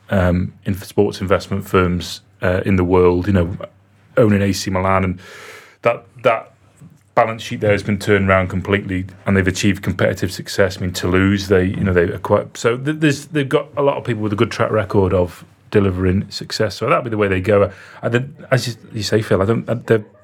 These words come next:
sale never really made a ton of sense, um, right now.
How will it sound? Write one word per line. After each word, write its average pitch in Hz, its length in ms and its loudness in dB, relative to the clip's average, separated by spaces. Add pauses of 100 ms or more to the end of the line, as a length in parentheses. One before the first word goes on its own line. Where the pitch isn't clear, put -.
(400)
sale 135 360 2
never 120 180 -2
really 113 160 -2
made 107 420 2
a - 840 -20
ton 104 160 2
of 95 80 0
sense, 101 480 0 (140)
um, 95 520 2 (360)
right 101 220 0
now. 95 280 0